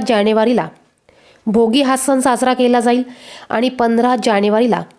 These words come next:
संक्रांत ही साजरी केली जाणार आहे. यावर्षी संक्रांतीचं वाहन हे घोडा असून उपवाहन हे सिंहीण आहे. संक्रांती देवीने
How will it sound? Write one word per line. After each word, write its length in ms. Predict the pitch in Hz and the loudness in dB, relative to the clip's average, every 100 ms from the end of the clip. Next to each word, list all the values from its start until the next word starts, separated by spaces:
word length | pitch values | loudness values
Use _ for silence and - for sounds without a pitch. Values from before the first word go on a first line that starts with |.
| _ _ | _ _
संक्रांत 580 | - 247 226 240 254 190 170 - - _ | -4 0 0 2 0 0 -4 -8 -20 _
ही 160 | 254 262 | -2 0
साजरी 380 | 262 208 226 | 0 0 -2
केली 280 | 233 214 233 | 0 0 0
जाणार 300 | 262 190 180 | 0 0 0
आहे. 220 | 170 170 170 _ _ _ _ _ _ _ _ _ - - - - _ | -2 -6 -10 _ _ _ _ _ _ _ _ _ -20 -20 -20 -20 _
यावर्षी 760 | 240 262 311 311 311 311 320 320 - | 2 2 2 0 -2 0 0 0 -6
संक्रांतीचं 800 | - 254 233 262 262 269 262 277 | -6 -4 -2 -2 -2 -2 -2 -2
वाहन 320 | 247 226 190 180 - _ - - | -2 -2 -4 -6 -14 _ -20 -10
हे 140 | - 285 | -4 -2
घोडा 320 | 220 233 262 | 0 0 0
असून 400 | - 247 240 190 - - | -2 -2 -2 -4 -6 -8
उपवाहन 600 | 226 233 202 214 240 175 - _ _ _ | -4 -2 0 0 -2 -2 -10 _ _ _
हे 140 | - 277 | -4 -2
सिंहीण 460 | - 277 240 294 | -2 0 2 2
आहे. 260 | 233 180 180 - _ _ - - - - - | 0 -2 -8 -12 _ _ -20 -20 -20 -20 -6
संक्रांती 640 | - 247 240 277 269 - | -2 0 0 -2 0 0
देवीने 420 | 247 226 254 220 | 2 2 2 0